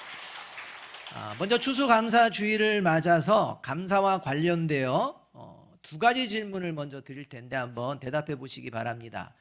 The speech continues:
첫 번째 질문은 이것입니다. 다음 중 감사와 관련해서 어느 것이 옳다고 생각되십니까? 일 번,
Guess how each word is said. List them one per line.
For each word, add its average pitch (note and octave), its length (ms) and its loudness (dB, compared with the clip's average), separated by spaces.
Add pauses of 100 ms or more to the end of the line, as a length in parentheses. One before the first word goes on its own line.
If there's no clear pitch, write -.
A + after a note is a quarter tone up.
(300)
첫 - 180 -6
번째 B3 300 0
질문은 G#3+ 400 -2
이것입니다. E3 840 2 (480)
다음 G#3+ 380 2
중 G#3+ 540 0
감사와 G#3+ 720 4
관련해서 F#3 920 2
어느 G#3 400 0
것이 A#3 520 0
옳다고 A3+ 800 0
생각되십니까? C#3+ 1300 -6 (540)
일 F3+ 220 -2
번, F3+ 380 4